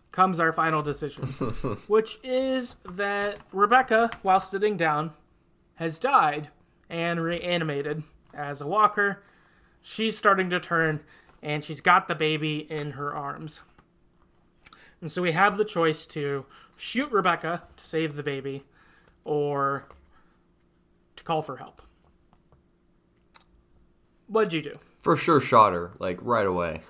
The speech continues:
Speaker 2: <laughs> Not really, <laughs> you know, much of a decision to me. I mean, it is, but it's, I don't know. It's like, I'm, she's dead. She's a walker. There's a baby in her arms. She's going down. Like, there's no, not really an option
Speaker 1: Yeah.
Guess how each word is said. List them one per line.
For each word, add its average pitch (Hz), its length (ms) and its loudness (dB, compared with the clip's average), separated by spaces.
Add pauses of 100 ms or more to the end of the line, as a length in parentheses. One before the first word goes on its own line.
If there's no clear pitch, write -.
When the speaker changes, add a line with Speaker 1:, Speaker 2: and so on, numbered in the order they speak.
(120)
Speaker 2:
<laughs> - 1120 -14
Not 127 340 -2
really, 117 340 0 (100)
<laughs> - 120 -14
you 120 100 2
know, 90 260 0 (880)
much 104 280 -4
of 98 100 -10
a 98 40 -6
decision 92 460 -6
to 87 60 -6
me. 90 300 -8 (400)
I 135 60 -2
mean, 135 160 6
it 104 140 -2
is, 104 240 2
but 92 200 -2
it's, - 360 -6 (1400)
I 107 120 2
don't 98 120 2
know. 85 200 -6 (160)
It's - 100 -8
like, 98 160 -4
I'm, 107 260 -4
she's 135 220 -2
dead. 98 420 0
She's 104 220 -6
a 92 60 -6
walker. 92 520 -4 (400)
There's 104 140 -6
a 95 60 -4
baby 101 220 0
in 95 60 -2
her 85 80 -2
arms. 87 260 -4
She's 101 200 -10
going 92 240 -6
down. 80 440 -8
Like, - 120 -16
there's 95 140 -10
no, 90 340 -4 (1300)
not 95 200 0
really 101 220 0
an 87 80 -4
option 87 240 0
Speaker 1:
Yeah. 165 180 0